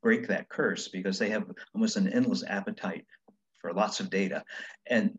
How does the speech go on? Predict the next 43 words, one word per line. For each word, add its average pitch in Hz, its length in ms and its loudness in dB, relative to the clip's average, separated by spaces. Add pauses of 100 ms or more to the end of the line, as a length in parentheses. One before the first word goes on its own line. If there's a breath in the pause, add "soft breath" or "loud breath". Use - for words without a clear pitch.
many 165 300 6
of 110 100 4
it, 95 140 0
because 143 280 -2
the 117 420 0
kinds 139 260 -2
of 131 80 -6
data 131 240 0
that 107 280 -2 (300)
sources 147 400 0
have 98 220 -4
broadened 104 460 0 (200 loud breath)
dramatically 113 540 2
with 98 120 2
the 92 40 0
use 107 180 2
of 98 80 -4
M 110 200 2
L, 120 340 2 (240 loud breath)
there, 113 420 4
there 117 140 2
can 120 140 2
be 117 80 6
real 127 240 4
issues 113 340 0
with 95 100 -8
data 95 220 0
quality. 95 560 -6 (160 loud breath)
So - 180 2
a 123 60 6
lot 151 300 4
more 131 160 4
in-, 131 260 2
inf-, 139 160 0
uh, 107 280 -6 (100)
attention 110 420 -2
needs 104 160 0
to 98 80 -12
be 95 140 -4
paid 113 320 -2
to 101 80 -2
the 101 80 -6
quality, 110 680 0